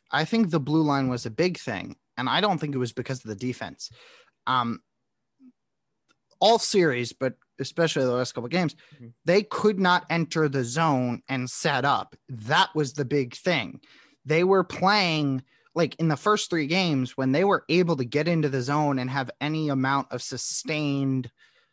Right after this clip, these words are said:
Speaker 1: uh,
Speaker 2: Talking about the
Speaker 1: zone,
Speaker 2: Capitals
Speaker 1: z-,
Speaker 2: here,
Speaker 1: yes,
Speaker 2: right?
Speaker 1: any,
Speaker 2: Yeah.
Speaker 1: yeah,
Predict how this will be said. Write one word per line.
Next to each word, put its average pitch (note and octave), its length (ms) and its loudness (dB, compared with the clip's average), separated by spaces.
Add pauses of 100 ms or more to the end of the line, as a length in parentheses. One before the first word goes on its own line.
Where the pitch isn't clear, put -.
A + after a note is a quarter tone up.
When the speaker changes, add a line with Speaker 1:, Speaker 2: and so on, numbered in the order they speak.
(460)
Speaker 1:
uh, B2 380 0
Speaker 2:
Talking - 20 -4
about A#2 140 -4
the G#2+ 60 -2
Speaker 1:
zone, - 0 -
Speaker 2:
Capitals F3+ 480 2
Speaker 1:
z-, B2 220 -8
Speaker 2:
here, - 40 -20
Speaker 1:
yes, E3+ 240 2
Speaker 2:
right? A2+ 240 -8 (280)
Speaker 1:
any, F3+ 440 0
Speaker 2:
Yeah. - 0 -
Speaker 1:
yeah, D3 300 -4